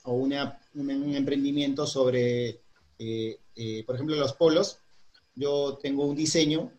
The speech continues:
y vendo mi marca de polos, yo soy el que compro los polos, yo los estampo, yo las costuras, los diferentes cuellos, etcétera, etcétera, etcétera, compro la tela, la produzco, tengo mi pequeño taller. Entonces yo ahí lo que estoy haciendo es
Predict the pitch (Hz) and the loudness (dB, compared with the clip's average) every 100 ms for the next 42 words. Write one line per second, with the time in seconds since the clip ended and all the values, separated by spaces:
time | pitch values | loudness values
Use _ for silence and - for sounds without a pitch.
0 | _ _ _ 127 139 156 160 156 151 143 | _ _ _ -4 -2 0 0 2 2 2
1 | 160 175 214 202 202 202 - 123 135 143 | 2 2 4 2 2 -2 -10 -8 -6 -6
2 | - 156 156 - 127 123 113 - 170 160 | -6 -6 -6 -4 -8 -6 -8 -2 0 0
3 | 160 165 160 147 - 170 170 165 147 135 | 0 2 2 -4 -2 0 0 -2 -2 0
4 | 131 131 - 170 165 156 151 135 135 135 | -2 -4 -2 0 0 0 -2 -2 -2 0
5 | 131 120 131 123 - 170 160 156 147 123 | 0 -2 -4 -4 0 2 2 2 2 0
6 | 123 120 123 127 131 123 - 165 156 156 | -2 -2 -2 -2 -6 -8 0 0 2 0
7 | 147 123 143 147 143 - 147 143 139 147 | -2 -6 -6 -4 -4 -4 -6 -6 -4 -6
8 | 143 143 123 120 131 127 127 160 156 151 | -8 -6 -6 -2 0 -2 0 0 0 -2
9 | 135 - 120 151 170 151 127 127 135 127 | -4 -4 0 0 0 0 -2 0 0 -2
10 | 120 123 127 131 139 156 175 180 - - | -4 -4 -4 -2 -2 4 4 4 -6 -20
11 | - - - - 131 160 160 165 175 190 | -20 -20 -20 -10 -4 -2 -2 2 4 4
12 | 202 190 165 - 165 165 175 170 175 180 | 2 -2 -8 -6 -6 -2 -2 0 -2 -2